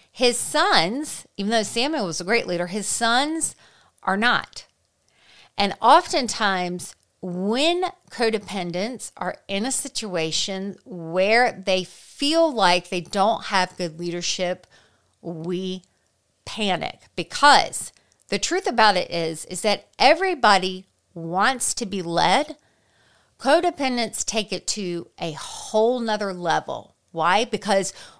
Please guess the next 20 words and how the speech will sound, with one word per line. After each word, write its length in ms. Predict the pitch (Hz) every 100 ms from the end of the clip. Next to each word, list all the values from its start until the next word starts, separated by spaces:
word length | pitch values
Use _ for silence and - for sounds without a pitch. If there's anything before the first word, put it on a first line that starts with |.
| -
we 560 | 170 190 240 302 339
believe, 560 | 320 247 247 190 160 185
we 100 | 202
may 240 | 196 247
not 300 | 302 269 -
say 420 | - - - 202
this 300 | 233 240 220
out 260 | - 185 -
loud, 460 | 175 156 147 180 185
but 180 | 208
we 220 | - 196 208
believe 480 | 240 233 175 170
that 160 | 165 -
we 240 | 180 175
are 200 | - 170
powerless. 720 | 175 - 254 269 175 147 160 -
We 140 | 196
believe 360 | 277 269 180 170
that 180 | 165
power 340 | - 190 185